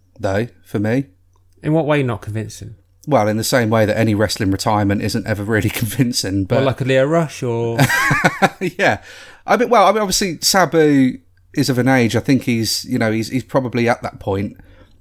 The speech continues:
Speaker 1: Um, that's not to say he's old, but when you look at the style that he's competed in for so many years, I'm surprised that he's, he was still able to go even now. Same as a lot of them, really.
Speaker 2: Yeah, um, how many, how many from that E C W original list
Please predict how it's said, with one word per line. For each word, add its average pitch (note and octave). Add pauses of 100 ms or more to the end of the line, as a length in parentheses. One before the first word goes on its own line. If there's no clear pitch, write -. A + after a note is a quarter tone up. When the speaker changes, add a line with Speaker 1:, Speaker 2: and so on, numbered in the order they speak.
Speaker 1:
Um, A2+
that's B2+
not -
to C3+
say C3+
he's A2
old, F#2+
but -
when B2+
you B2+
look C3+
at -
the G#2+
style B2
that G2
he's F#2+
competed G#2+
in G2+
for G2
so A2
many G#2
years, G2
I'm G#2
surprised C3
that -
he's, G2+
he A2+
was G#2+
still A2+
able A2
to G2+
go A2
even G#2+
now. G2+ (220)
Same A3+
as G3+
a -
lot G3+
of -
them, G3+
really. G3
Speaker 2:
Yeah, F#3
um, D#3+ (300)
how G3+
many, C4
how F#3+
many B3+
from A3
that G3
E F3+
C E3+
W D#3+
original C3+
list A#2